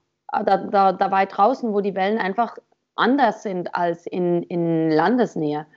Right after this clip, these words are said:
Und ich konnte mich in dem Sinn nur vorbereiten, indem ich wusste,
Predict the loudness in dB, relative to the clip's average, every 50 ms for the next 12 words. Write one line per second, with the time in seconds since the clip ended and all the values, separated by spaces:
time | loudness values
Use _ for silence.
0 | _ _ _ _ _ _ _ _ _ _ _ _ _ _ 2 6 8 8 8 6
1 | 4 2 -2 -16 -18 _ _ _ _ -2 -2 -2 -2 -6 -6 -2 0 0 2 4
2 | 4 4 4 4 2 0 0 2 2 4 2 2 2 2 0 2 0 2 2 2
3 | 0 -2 -2 -2 0 0 2 2 2 2 2 2 0 0 -4 _ -6 -4 -2 -2
4 | -2 -4 -6 _ -6 -2 0 0 2 2 2 0 0 -2 0 2 2 2 2 0
5 | -2 0 0 0 0 -2